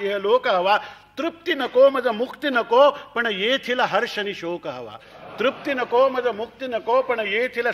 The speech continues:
हर्ष आणि शोक हवा." शोक हवा, शोक हवा परी वाल्मिकीच्या परी, शोक हवा परी वाल्मिकीच्या परी, सद्रव अन सश्लोक हवा. हर्ष हवा परी स्पर्श म्हणा परी तात नवा आलोक हवा.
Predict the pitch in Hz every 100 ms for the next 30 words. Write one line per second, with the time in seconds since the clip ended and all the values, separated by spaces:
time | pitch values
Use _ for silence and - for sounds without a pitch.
0 | - 180 214 - 202 180 180 208 165 117
1 | 107 _ _ - - - - 190 226 214
2 | 147 180 175 - - _ _ _ _ _
3 | _ _ _ _ - 160 180 214 190 151
4 | 170 226 214 180 135 135 175 214 196 -
5 | 110 95 90 87 _ _ _ - - -
6 | - - - - - 165 208 226 196 180
7 | 214 254 233 208 170 185 220 240 240 226
8 | 214 220 233 - 247 190 190 226 254 240
9 | 226 220 202 190 - 214 269 233 151 147
10 | 139 185 - - - - - - 240 269
11 | 247 202 190 226 202 151 - - 208 220
12 | - 220 262 269 269 233 226 247 254 247
13 | 254 214 240 233 175 165 208 226 190 175
14 | 170 190 175 139 123 92